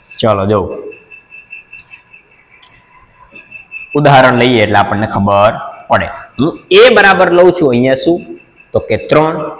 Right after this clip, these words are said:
અને બી બરાબર લઉં છું અહીંયા હું માઇનસ પાંચ.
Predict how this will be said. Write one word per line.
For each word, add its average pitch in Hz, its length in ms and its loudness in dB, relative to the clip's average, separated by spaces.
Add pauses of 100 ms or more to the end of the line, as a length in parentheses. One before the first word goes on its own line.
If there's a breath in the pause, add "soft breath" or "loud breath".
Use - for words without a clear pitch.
(140)
અને 117 140 0
બી 165 280 2
બરાબર 120 460 2
લઉં 127 220 2
છું - 280 -6
અહીંયા 110 260 0
હું 101 160 -4
માઇનસ 104 640 -4 (1400)
પાંચ. - 320 -6